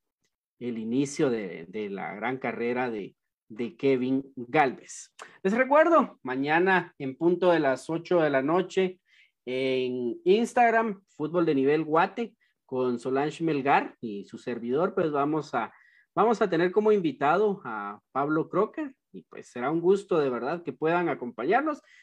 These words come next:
Recuérdense que las noches de los jueves, ahora en Instagram, ya no son iguales.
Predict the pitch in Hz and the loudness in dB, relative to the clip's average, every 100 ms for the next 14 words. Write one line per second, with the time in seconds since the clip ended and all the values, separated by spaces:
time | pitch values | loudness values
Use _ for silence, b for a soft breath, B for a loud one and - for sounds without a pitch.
0 | b - 156 240 277 240 220 170 143 123 | b -4 4 6 6 6 2 2 0 -2
1 | 143 208 220 196 139 110 92 - _ - | -2 0 2 0 -2 -8 -10 -16 _ 2
2 | 220 233 156 - 113 143 165 180 196 196 | 4 4 2 -4 -6 -2 0 2 0 0
3 | 208 196 202 b b - 123 170 175 156 | -2 -2 -4 b b -8 0 2 2 0
4 | 156 151 127 110 71 - | 0 0 0 -4 -8 -18